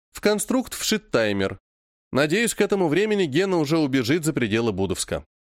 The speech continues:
У меня есть иллюзии разной степени жестокости. Сейчас на счетах по умолчанию стоят относительно безобидные. Парню повезло. Камила сидит неподвижно, на ее лице застывает выражение шока и недоумения.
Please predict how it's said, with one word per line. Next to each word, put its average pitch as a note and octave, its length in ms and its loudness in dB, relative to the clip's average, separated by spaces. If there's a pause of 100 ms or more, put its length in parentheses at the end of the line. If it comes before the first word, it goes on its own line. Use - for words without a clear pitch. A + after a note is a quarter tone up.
(360)
У A#2 100 0
меня C3+ 240 2
есть D#3 340 0
иллюзии F#3 380 2
разной C3+ 500 2
степени A2+ 440 0
жестокости. G2+ 680 -2 (540)
Сейчас B3+ 420 0
на F#3 140 0
счетах F#3 440 0
по D#3 120 2
умолчанию C3 640 0
стоят A#2+ 420 0
относительно B2+ 680 -2
безобидные. F#2+ 720 -2 (240)
Парню E3 280 0
повезло. E2+ 520 -2 (960)
Камила B3 400 2
сидит G3 300 -2
неподвижно, A2+ 800 0
на B2 180 0
ее C#3 220 2
лице D#3 360 0
застывает B2+ 560 0
выражение A2 500 0
шока B2 300 -2
и A#2 80 0
недоумения. G#2 760 0